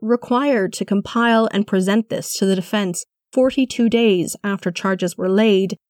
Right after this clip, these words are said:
and as such, investigations weren't always complete.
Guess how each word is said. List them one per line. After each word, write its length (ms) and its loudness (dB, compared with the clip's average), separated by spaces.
and 140 2
as 120 2
such, 500 -4
investigations 960 0
weren't 300 -2
always 440 2
complete. 640 -2